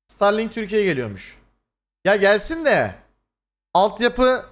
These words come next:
veren firmalar şeyine girerse bir bok beklemeyin, açık söyleyeyim. Demek istediğimi anladınız. Hani o firmaların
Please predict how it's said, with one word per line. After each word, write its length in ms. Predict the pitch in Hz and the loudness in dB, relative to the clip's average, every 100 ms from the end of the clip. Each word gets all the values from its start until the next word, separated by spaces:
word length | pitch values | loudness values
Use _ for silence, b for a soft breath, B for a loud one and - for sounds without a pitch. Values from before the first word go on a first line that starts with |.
| _ _ _ _ _ _ _ _ _ - | _ _ _ _ _ _ _ _ _ -12
veren 540 | 135 196 233 226 - | 0 2 2 -2 -8
firmalar 800 | - 214 226 226 226 226 - - _ _ _ _ _ _ _ _ _ _ _ _ _ _ _ _ _ _ - | -6 -2 2 2 2 0 -6 -20 _ _ _ _ _ _ _ _ _ _ _ _ _ _ _ _ _ _ -10
şeyine 380 | - 202 220 | 0 2 4
girerse 760 | 220 220 247 208 220 262 302 - _ _ _ 139 | 2 4 2 2 0 0 -2 -8 _ _ _ -14
bir 240 | 143 208 | -2 2
bok 220 | 240 220 | 2 2
beklemeyin, 440 | 233 240 254 190 139 | 0 2 0 0 0
açık 300 | 151 - - | -2 -2 0
söyleyeyim. 420 | 202 208 190 117 - _ _ _ | 2 2 0 -2 -12 _ _ _
Demek 220 | 160 196 | 0 2
istediğimi 340 | 190 180 190 214 | 0 0 2 2
anladınız. 560 | 208 208 202 151 - _ _ _ _ _ _ _ _ _ _ _ _ _ _ _ _ _ _ _ _ _ _ _ _ _ _ _ _ _ _ _ _ _ _ _ _ _ _ _ _ _ _ | 2 2 2 -2 -8 _ _ _ _ _ _ _ _ _ _ _ _ _ _ _ _ _ _ _ _ _ _ _ _ _ _ _ _ _ _ _ _ _ _ _ _ _ _ _ _ _ _
Hani 140 | 147 151 | -2 2
o 120 | 156 | 0
firmaların 680 | - 196 196 196 202 196 196 | 0 0 2 4 2 0 -6